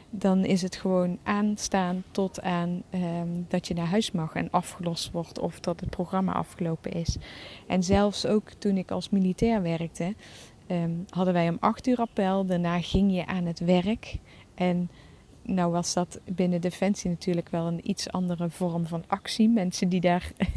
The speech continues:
<laughs> enige, eh, binding mee hebben of iemand die daar werkt kennen,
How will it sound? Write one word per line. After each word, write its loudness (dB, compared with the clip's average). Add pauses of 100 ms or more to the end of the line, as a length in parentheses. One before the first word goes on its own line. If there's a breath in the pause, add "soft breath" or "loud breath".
(180)
<laughs> -14
enige, 2
eh, -4 (420)
binding 4
mee 2
hebben 0
of -2
iemand 2
die 2
daar 2
werkt -2
kennen, 0